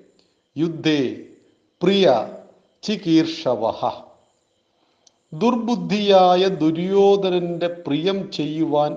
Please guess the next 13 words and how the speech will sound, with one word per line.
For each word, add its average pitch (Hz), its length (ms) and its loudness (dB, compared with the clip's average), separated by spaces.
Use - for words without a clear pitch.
ഇച്ഛിച്ചിട്ട് 135 1040 -4
യുദ്ധത്തിൽ 202 800 0
ഇവിടെ 180 480 -2
സമാഗതരായി 180 1300 0
നിലകൊള്ളുന്നവരെ 170 1600 -2
ഞാൻ 190 280 2
ശരിക്കുമൊന്ന് 214 960 -2
കാണട്ടെ. 123 480 0
അർജുനൻ 156 360 0
പറയുകയാണ് 165 640 0
ഭഗവാനോട്, 131 720 0
"ഈ 220 280 0
യുദ്ധസമുദ്യമത്തിൽ 190 2000 -2